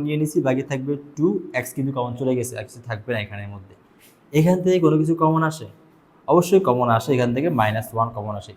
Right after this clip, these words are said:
এছাড়া কোনো কিছু কমন আসে না। এখানে মাইনাস থ্রি এক্স, এখানে মাইনাস টু, তাহলে যদি কমন আসেও,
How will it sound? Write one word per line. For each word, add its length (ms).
এছাড়া 300
কোনো 160
কিছু 220
কমন 260
আসে 200
না। 60
এখানে 180
মাইনাস 260
থ্রি 180
এক্স, 140
এখানে 220
মাইনাস 280
টু, 80
তাহলে 240
যদি 180
কমন 280
আসেও, 380